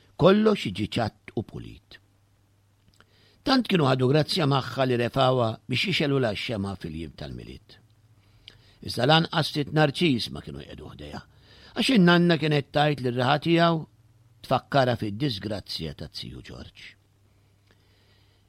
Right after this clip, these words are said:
Iżda minkejja din il-bruda kollha, ġo qalba ta' qalbu Leli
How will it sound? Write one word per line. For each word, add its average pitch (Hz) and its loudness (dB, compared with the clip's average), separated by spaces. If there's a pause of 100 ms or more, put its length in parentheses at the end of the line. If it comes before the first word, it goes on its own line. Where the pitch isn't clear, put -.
(140)
Iżda 220 4
minkejja 214 4
din 95 0
il-bruda 98 -2
kollha, 131 -4 (1080)
ġo 190 -2
qalba 196 0
ta' 123 -4
qalbu 143 0 (340)
Leli 117 0